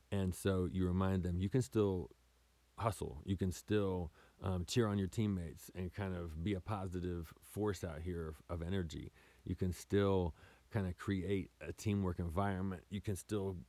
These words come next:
bring a lot to the table, um, with a positive attitude, with a lot of good effort. Those things are under your control. M-, maybe today you're not hit, seeing the ball and hitting as quite as well, and getting your hands around for, for getting hits. Maybe, you know, you're not, um,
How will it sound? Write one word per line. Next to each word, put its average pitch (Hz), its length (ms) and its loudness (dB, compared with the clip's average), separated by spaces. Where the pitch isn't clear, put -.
bring 110 240 2
a 107 40 2
lot 107 220 2
to - 80 -8
the 90 80 -2
table, 98 520 2
um, 90 200 0
with 92 100 0
a 90 60 2
positive 95 460 0
attitude, 90 400 -2
with 85 140 -2
a 82 40 -6
lot 90 220 -4
of 85 80 -6
good 90 180 -2
effort. 87 400 -4
Those 110 180 0
things 98 240 2
are 95 80 -4
under 98 160 2
your 87 100 0
control. 87 520 0
M-, 90 120 -4
maybe 107 400 4
today 101 300 0
you're 95 100 2
not 95 160 2
hit, 90 240 0
seeing 110 260 4
the 98 60 4
ball 92 240 2
and 87 100 0
hitting 90 480 2
as 85 120 -2
quite 92 220 -4
as 87 100 0
well, 90 160 2
and 87 120 0
getting 87 140 0
your 85 100 0
hands 95 260 2
around 90 340 0
for, 82 280 -4
for 85 80 -6
getting 90 180 0
hits. 90 300 2
Maybe, 95 340 4
you 98 140 2
know, 90 200 0
you're 90 140 2
not, 95 380 2
um, 85 540 -2